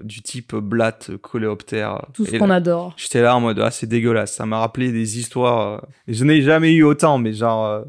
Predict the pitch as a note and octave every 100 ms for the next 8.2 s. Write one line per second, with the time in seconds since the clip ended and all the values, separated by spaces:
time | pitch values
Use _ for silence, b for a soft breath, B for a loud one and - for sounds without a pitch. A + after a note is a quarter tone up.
0 | C3+ A2 G2+ - - - b b b b
1 | b b b - - A#2 A#2+ G#2 - A2
2 | G#2 - G#2+ G2 - G#2+ A#2 B2+ C3 A#2+
3 | - C3 - A2 G#2+ - A2 A#2 A#2 A2
4 | - G#2+ G2+ A2 B2+ _ _ _ - B2
5 | A#2 A2+ A2+ A2+ A2+ - A#2+ A2+ G#2+ D3+
6 | B2+ A#2+ D3 C3+ - C3+ - A2+ A2 C3+
7 | C#3+ A#2 A2+ A2+ A#2+ C#3+ A#2+ A2 C#3 B2
8 | A#2 A2